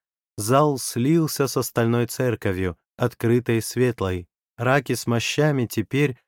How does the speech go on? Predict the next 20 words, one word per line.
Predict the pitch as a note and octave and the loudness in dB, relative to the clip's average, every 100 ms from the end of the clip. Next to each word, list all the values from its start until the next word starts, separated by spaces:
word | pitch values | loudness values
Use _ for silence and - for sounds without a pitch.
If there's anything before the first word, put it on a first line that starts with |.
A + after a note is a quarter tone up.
| _ _ | _ _
находились | B2 A#2 B2 B2+ B2+ A#2 - - | -2 0 0 2 2 0 -6 -12
на | - B2 | -2 2
ярком | A#2+ A2 - A2+ | 4 2 0 -4
свету. | - B2 A#2+ - F2 F2 _ _ _ _ _ | -2 -2 -2 -4 -6 -8 _ _ _ _ _
Покрытая | - B2+ - E3 E3 D3 | 2 2 4 2 4 2
драгоценными | C3 B2+ B2 A#2 D3 C#3+ B2+ A#2+ | 4 0 0 2 2 4 4 2
камнями | - A#2+ A#2+ C#3 C3 G#2 | 2 4 4 4 2 0
гробница | G2+ G#2+ G#2+ B2+ - B2 | 2 0 2 2 2 -4
святого | - A#2 A2+ A#2+ A2+ A2 | 0 -2 0 2 2 2
Дионисия — | G#2+ G#2 G#2 C#3 - A#2+ G2+ - _ _ | 2 2 2 0 -2 -2 -2 -4 _ _
возвышалась | G#2 A2+ A#2 A#2 A#2 - D3 C#3+ C3 | 2 2 4 2 0 0 2 2 0
посреди | - A#2 B2 A#2 A2 A#2 A2+ - | -2 0 0 0 2 2 2 -4
сияющего | - A#2 G#2 A2 C3 B2 - A#2+ G#2+ A2 - | -4 0 2 2 2 0 -2 0 0 0 -2
ослепительного | B2+ - A2+ G2 C3 B2 B2 A#2 A2 | -4 0 -2 -2 -4 0 2 2 0
потока | - A2+ G#2+ G2+ A2 | 0 0 0 -2 -4
света, | - A#2 A2+ - E2+ - _ _ _ _ _ | -2 0 0 0 -6 -6 _ _ _ _ _
света | - A2+ B2+ D#3 C#3+ | -2 2 4 4 2
его | B2+ B2 | 2 2
собственного | B2 - C3 C#3 - - B2+ A#2+ B2 | -2 0 0 0 -4 -2 0 0 0
богословия. | A#2 A2 A#2 - A2 G2+ F2+ F2+ | -2 -2 -2 -2 -2 0 -2 -6